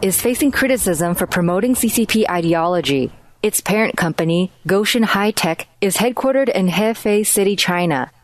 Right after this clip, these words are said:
It openly pledges its allegiance to the C C P on its company website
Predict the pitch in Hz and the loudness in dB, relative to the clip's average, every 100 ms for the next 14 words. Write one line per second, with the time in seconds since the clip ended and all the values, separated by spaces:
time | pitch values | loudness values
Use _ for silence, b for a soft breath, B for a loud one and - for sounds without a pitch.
0 | - 202 190 226 277 277 294 - 208 202 | -4 -2 0 0 2 2 2 0 0 2
1 | 233 233 - - 175 214 226 170 156 - | 0 0 0 0 2 2 2 0 0 0
2 | 175 170 - 202 247 220 233 202 170 - | 0 0 0 2 0 2 2 2 2 0
3 | 165 165 - 202 202 240 240 185 202 - | -2 0 0 -2 0 2 2 2 0 0
4 | 160 151 | 0 -2